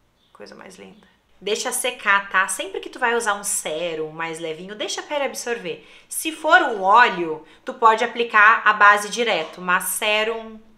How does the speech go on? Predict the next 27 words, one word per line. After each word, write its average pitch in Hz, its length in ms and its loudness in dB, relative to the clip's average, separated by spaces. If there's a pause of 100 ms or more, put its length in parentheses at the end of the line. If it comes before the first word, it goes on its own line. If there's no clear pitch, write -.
é 196 80 -14
melhor 190 260 -6
deixar 190 240 -16
secar. - 420 -16 (300)
Oi, 151 180 -12
gente, 185 480 -6
de 220 100 -12
base, 185 840 -2
nós 170 180 -4
vamos 160 240 -8
usar 190 480 0
Karen 403 400 2
Bakini 190 460 -4
Beauty. 165 840 -2
E 208 140 -4
eu 269 180 2
quero 240 440 0
justamente 190 840 -8
pra 190 140 0
essa 196 180 -4
maquiagem 165 840 -4
subir 233 840 -8
o 208 100 -10
tomzinho 208 480 -10
da 208 80 -4
minha 220 200 -2
pele. 135 420 -8